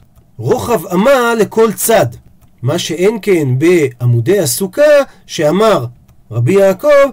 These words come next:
שמספיק לחקוק ואז לחלק באופן כזה שייצא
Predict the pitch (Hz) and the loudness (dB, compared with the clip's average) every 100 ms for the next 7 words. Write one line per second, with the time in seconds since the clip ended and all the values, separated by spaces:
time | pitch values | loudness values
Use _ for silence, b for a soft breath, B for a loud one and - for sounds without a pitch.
0 | b b - 220 220 - 302 220 185 175 | b b -4 -2 -2 -2 -4 -2 -2 -2
1 | 123 - 294 220 - - 120 156 170 185 | -2 -2 0 0 -2 -8 -8 -4 -4 -2
2 | 214 233 269 320 302 294 b _ 127 175 | -4 -2 -2 0 0 -2 b _ -2 0
3 | 202 196 233 226 302 285 214 202 185 302 | 0 -2 -2 -4 -4 -4 -4 -4 -4 -2